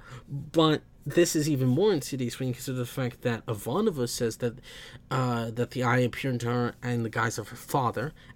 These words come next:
and so did it, it did for Delenn. Remember when Kosh appeared to Sheridan? What form did he take? Oh yeah, that's right. Sheridan's father.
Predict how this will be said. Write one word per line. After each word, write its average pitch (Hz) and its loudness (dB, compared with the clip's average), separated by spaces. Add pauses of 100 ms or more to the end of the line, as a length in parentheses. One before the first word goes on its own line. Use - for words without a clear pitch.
and - -4
so 131 0
did 135 0
it, 113 -2
it 117 -4
did 117 -2
for - -10
Delenn. 107 -2 (880)
Remember 262 4
when 190 4
Kosh - -2
appeared 127 -2
to - -8
Sheridan? 117 -2 (460)
What - 0
form 120 -4
did 120 0
he 135 -2
take? - -6 (440)
Oh - -2
yeah, 151 2
that's 165 -2
right. 113 -2 (920)
Sheridan's - 2
father. 107 -2